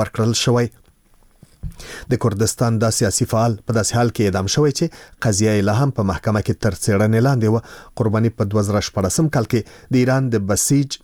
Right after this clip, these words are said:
ملیشه ځواک د دریو غړو د قتل په تړاو نیول شوی او د همدې کال له اکتوبر میاشتې راهیسې بندي و. او اسرائیل،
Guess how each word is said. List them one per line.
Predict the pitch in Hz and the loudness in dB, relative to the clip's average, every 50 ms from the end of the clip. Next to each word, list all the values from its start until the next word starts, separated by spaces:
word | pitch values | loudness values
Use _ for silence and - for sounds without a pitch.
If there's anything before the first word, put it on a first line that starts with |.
| 120 110 | -2 0
ملیشه | 104 104 101 - - 165 131 - | 0 0 0 2 0 0 0 0
ځواک | 110 107 95 95 - - - - _ - 113 | 0 0 0 -2 -4 -12 -20 -16 _ -2 -2
د | 117 110 107 | 0 0 0
دریو | 127 143 151 143 123 113 101 101 | 2 2 2 2 2 0 0 0
غړو | 120 117 113 104 90 98 | 0 2 2 0 0 -4
د | - - - 147 | -6 -4 -4 -4
قتل | 143 - 120 101 - - | -2 0 -2 -2 -2 -4
په | 92 - | -4 -2
تړاو | 101 104 101 101 101 101 | 0 0 2 2 2 2
نیول | 95 95 98 95 - | 2 2 0 0 0
شوی | - 165 160 165 156 156 - - - - - - 110 | 0 2 2 2 0 -2 -6 -20 -20 -12 -6 -4 -2
او | 104 104 | 0 0
د | 104 90 104 | 0 0 0
همدې | 98 101 104 107 101 - - | 0 0 0 0 0 0 0
کال | 113 104 104 104 - _ _ - - - 110 107 | 0 0 0 -2 -6 _ _ -14 -6 -2 0 0
له | - - 107 104 | 0 0 -2 -4
اکتوبر | - - - 165 151 127 107 101 101 | -4 -2 -2 0 0 0 0 0 0
میاشتې | 101 95 85 - - - 92 87 | 0 -2 -2 -2 -2 -2 0 0
راهیسې | 87 202 - - 117 98 95 113 | 2 0 0 0 0 0 0 0
بندي | 110 113 117 113 110 | 2 2 2 2 2
و. | 110 104 - _ _ _ _ _ _ _ _ _ _ _ - - - - - - - - - - - - - 143 | 0 -2 -4 _ _ _ _ _ _ _ _ _ _ _ -20 -20 -20 -20 -20 -20 -20 -20 -20 -20 -14 -6 -2 0
او | 147 151 | 2 2
اسرائیل، | 147 - - 156 156 160 165 | 2 0 0 2 2 4 2